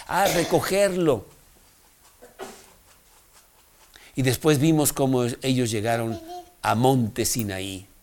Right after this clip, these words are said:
al encuentro con Dios mismo, cara a cara con Dios, en donde Dios les va a decir qué es lo que tienen que hacer y cómo hacerlo. Y Dios manda a Moisés que suba a Monte Sinaí,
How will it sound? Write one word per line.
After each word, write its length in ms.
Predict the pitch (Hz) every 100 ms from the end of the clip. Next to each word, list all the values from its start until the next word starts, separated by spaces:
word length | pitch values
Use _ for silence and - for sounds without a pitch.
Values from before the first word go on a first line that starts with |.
| _ _ _
al 140 | 104 117
encuentro 720 | 117 110 160 170 151 143 123
con 220 | 131 120
Dios 300 | 117 131 113
mismo, 500 | 127 143 - 117 95 - _ _ _ -
cara 480 | 156 170 175 151 147
a 100 | -
cara 340 | 175 180 170
con 220 | 165 139
Dios, 400 | 135 165 220 - - -
en 160 | 147 143
donde 280 | 151 135 113
Dios 320 | 143 214 240
les 220 | 240 170
va 80 | 175
a 40 |
decir 540 | 170 135 165 196 220 - - - -
qué 180 | 147 151
es 80 |
lo 100 | 143
que 100 | 131
tienen 320 | 120 131 131 110
que 120 | 117
hacer 300 | - 147 143
y 100 | 117
cómo 340 | 131 131 131
hacerlo. 640 | 113 - 120 110 107 85 - - - - - _ _ _ _ _ _ _ _ _ _ _ _ _ _ -
Y 80 |
Dios 480 | 110 135 160 151 - - - - 101
manda 420 | 135 160 156 147
a 40 |
Moisés 460 | 135 120 107 160 -
que 120 | 127
suba 580 | - 175 202 170 135 113
a 120 | 120
Monte 400 | 135 143 123 123
Sinaí, 520 | - 120 104 110 95